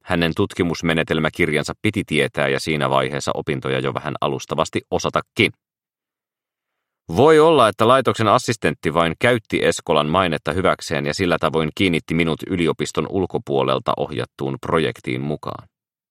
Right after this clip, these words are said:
Oma päätökseni se silti oli. Ei mitään houkuttelua tarvittu. Eikä voi kieltää, että kaksikymmentävuotiaana tuntui hienolta ja jännittävältä päästä sisälle niin suureen ja salattuun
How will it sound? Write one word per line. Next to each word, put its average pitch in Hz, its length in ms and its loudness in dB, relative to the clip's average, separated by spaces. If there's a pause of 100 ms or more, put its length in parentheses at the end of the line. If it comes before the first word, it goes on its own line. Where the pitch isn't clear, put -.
(920)
Oma 120 260 6
päätökseni 120 600 2
se 80 120 -2
silti 73 360 -2
oli. 65 220 -2 (580)
Ei 90 140 4
mitään 85 320 2
houkuttelua 71 800 0
tarvittu. - 520 -8 (1040)
Eikä 90 300 4
voi 90 220 4
kieltää, 85 380 2
että 76 160 -4
kaksikymmentävuotiaana 76 1040 -2
tuntui 73 300 -4 (100)
hienolta 80 460 0
ja 73 100 0
jännittävältä 78 720 0
päästä 69 300 -2
sisälle 76 400 -2
niin 82 240 0
suureen 76 460 -2
ja 62 80 -4
salattuun 64 680 -2